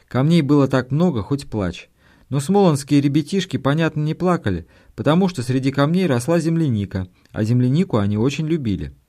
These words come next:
И вот Эмиля с Идой также послали отнести в поле еду и кофе.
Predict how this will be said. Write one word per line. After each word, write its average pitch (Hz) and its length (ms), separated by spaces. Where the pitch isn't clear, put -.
И 143 80
вот 220 280
Эмиля 147 360
с - 100
Идой 160 340
также 143 340
послали 123 460
отнести 117 420
в - 80
поле 165 340
еду 104 240
и 127 100
кофе. 101 440